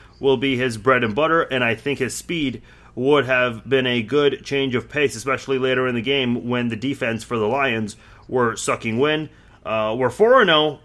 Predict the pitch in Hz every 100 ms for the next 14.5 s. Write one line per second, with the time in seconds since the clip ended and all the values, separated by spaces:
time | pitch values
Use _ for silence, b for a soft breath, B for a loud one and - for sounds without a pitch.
0 | - 139 147 143 135 139 135 131 131 139
1 | 131 123 135 131 131 127 127 135 143 -
2 | 165 147 151 170 151 117 110 107 110 123
3 | 117 120 117 127 135 135 135 127 120 -
4 | 131 123 120 123 120 123 131 117 135 131
5 | 156 131 127 117 156 156 147 - 143 135
6 | - 147 139 - 120 117 - 110 107 107
7 | 113 104 110 120 135 113 101 - 165 151
8 | 151 131 143 135 - 147 - 143 135 123
9 | 123 123 120 123 131 131 - B B -
10 | 139 240 311 220 196 - - 165 143 123
11 | 123 110 98 101 95 - - - 127 127
12 | 123 120 117 - 123 208 294 349 220 135
13 | 143 156 175 170 151 135 147 139 135 135
14 | 131 127 113 104 -